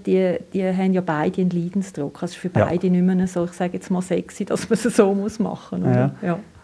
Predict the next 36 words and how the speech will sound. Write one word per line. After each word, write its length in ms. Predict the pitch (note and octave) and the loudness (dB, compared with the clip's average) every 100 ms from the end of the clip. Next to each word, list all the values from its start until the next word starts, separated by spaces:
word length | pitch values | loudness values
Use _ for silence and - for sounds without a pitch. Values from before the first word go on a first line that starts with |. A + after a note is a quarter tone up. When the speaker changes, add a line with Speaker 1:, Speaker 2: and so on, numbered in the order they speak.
| - | -4
Speaker 2:
Gibt's 200 | - - | 0 4
eine 140 | C3+ D3+ | 6 6
Altersschere? 600 | A#3 - - B2 A2 A2+ - _ | 4 0 2 4 4 0 -12 _
Das 160 | - C3 | -6 2
heisst, 260 | D#3+ D#3 - | 4 4 -2
dass 140 | - | 0
vielleicht 500 | E3+ D#3 - - - | 2 2 0 -14 0
Paare, 360 | D#3+ E3 G#3 F#3+ | 2 4 4 6
die 1400 | F#3+ F#3 F#3 - - - - - - _ _ _ - - | 8 8 6 2 -16 -20 -20 -20 -20 _ _ _ -16 2
weniger 320 | C#3+ F#3+ G3 | 6 6 6
lang 260 | F3+ E3 E3+ | 6 4 2
zusammen 300 | - F3 F3+ | 4 6 6
sind, 360 | F3 E3 E3 D3+ - - _ _ - | 6 4 4 2 -4 -20 _ _ 0
mehr 580 | C#3+ D3 F#3 G#3 G#3 - - | 8 10 10 10 6 2 -2
überfordert 640 | E3 F3 E3+ F3 F#3 F3+ | 2 4 6 4 4 0
sind 240 | F3 E3+ - | 2 0 4
als 260 | C#3+ C#3+ | 2 2
zum 140 | - D3 | 2 2
Beispiel 320 | C#3 D3 C3+ | 2 -2 -2
ein 60 | - | -2
Paar, 240 | - B2+ D#3 | 2 4 6
das 280 | D3 C#3 C3 - | 6 6 4 0
fünfzig 380 | G3 G3 - - | 2 2 -2 2
Jahre 280 | D3+ E3+ E3+ | 6 6 4
miteinander 520 | E3 E3 D#3 D#3 D#3 | 2 2 4 4 4
zusammen 340 | D3+ D#3 D#3 | 4 4 6
ist? 380 | D3+ D3+ - - | 4 2 -4 -2
Oder 160 | - B2+ | 0 2
gibt's 240 | C3 C3 | 2 2
sogar 200 | A#2 A2 | 2 0
Paare, 340 | - A#2+ A#2+ A#2+ - - - | 2 4 4 0 -8 -16 0
die 60 | B2 | 0
jetzt 100 | - | 4
mit 180 | B2 | 4
dieser 160 | C3 B2 | 4 4
Situation 760 | B2 C3 - C3 - B2+ B2+ | 2 0 0 -2 4 6 6